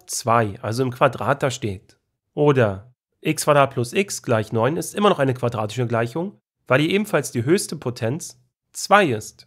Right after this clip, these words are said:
Hier ist die x hoch eins, die eins schreibt man nicht mit, und hier ist die x hoch zwei. Also zwei ist die höchste Potenz, ein Quadrat.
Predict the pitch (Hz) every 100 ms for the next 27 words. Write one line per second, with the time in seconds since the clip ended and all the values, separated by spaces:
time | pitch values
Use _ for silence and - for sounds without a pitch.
0 | _ _ _ - 143 135 151 120 113 -
1 | 120 202 233 - _ _ - 120 120 123
2 | 117 107 98 151 202 _ _ _ - 202
3 | 147 147 160 139 - 160 - - 175 104
4 | 98 _ _ _ 117 120 160 - 117 113
5 | 120 113 120 110 147 185 214 - - 117
6 | 110 107 139 170 -